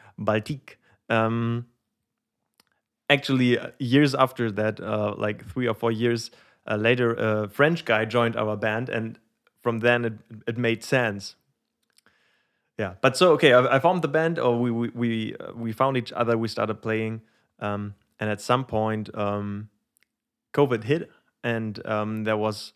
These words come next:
the big lockdown, and it wasn't possible for us to play anymore,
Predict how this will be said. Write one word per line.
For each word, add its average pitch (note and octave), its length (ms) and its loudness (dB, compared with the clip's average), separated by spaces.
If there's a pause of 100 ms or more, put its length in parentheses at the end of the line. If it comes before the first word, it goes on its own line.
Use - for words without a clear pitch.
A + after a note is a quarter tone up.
the A2+ 80 -14
big A2 200 -6
lockdown, B2+ 680 0 (320)
and G#2+ 240 -4
it A2 120 -6
wasn't A#2 340 0
possible A#2 400 -2
for A2+ 200 0
us A2 180 -2
to G#2 380 -4 (340)
play A2 340 -4
anymore, B2+ 440 -6